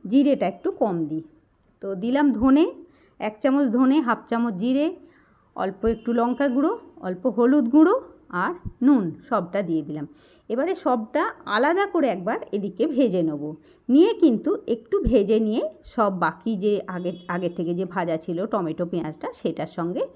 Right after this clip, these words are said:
পুরোটা আমি মিশিয়ে দিলাম। এবারে দেখো, বেশ খানিকক্ষণ ভাজলাম, পাঁচ, পাঁচ সাত মিনিট মতন ভেজে জিনিসটা কিন্তু বেশ সুন্দর একটা, মানে পুরো ড্রাই হয়ে গেছে।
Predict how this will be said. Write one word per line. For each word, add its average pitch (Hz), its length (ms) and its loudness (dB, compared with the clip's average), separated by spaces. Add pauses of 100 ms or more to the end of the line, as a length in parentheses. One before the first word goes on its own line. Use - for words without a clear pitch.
(340)
পুরোটা 208 420 0
আমি 185 140 -6 (480)
মিশিয়ে 233 300 0
দিলাম। 156 340 -6
এবারে 320 280 2
দেখো, 320 320 0 (160)
বেশ 262 280 0
খানিকক্ষণ 247 420 0
ভাজলাম, 226 520 -2
পাঁচ, 226 340 -6
পাঁচ 214 240 -4
সাত 226 220 -2
মিনিট 233 300 -2
মতন 240 280 0
ভেজে 226 300 0 (140)
জিনিসটা 214 400 -2
কিন্তু 214 400 -6 (440)
বেশ 302 220 0
সুন্দর 233 340 0
একটা, 208 420 -4 (280)
মানে 190 300 -4 (400)
পুরো 233 200 0
ড্রাই 196 360 2
হয়ে 226 240 0
গেছে। 233 260 -4